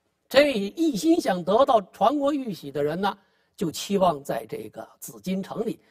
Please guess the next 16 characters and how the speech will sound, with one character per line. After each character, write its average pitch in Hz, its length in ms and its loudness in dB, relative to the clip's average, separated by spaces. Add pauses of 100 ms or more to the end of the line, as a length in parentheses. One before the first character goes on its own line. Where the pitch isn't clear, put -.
(280)
找 113 440 0
到 139 140 -2
这 165 240 -4
方 143 380 -6
传 131 260 -10
国 139 180 -8
玉 120 200 -14
玺。 - 180 -20 (720)
可 151 140 -6
是 160 140 -4
让 156 140 0
他 151 140 -6
们 156 160 -4
失 151 220 -8
望 151 260 -2
了， - 80 -20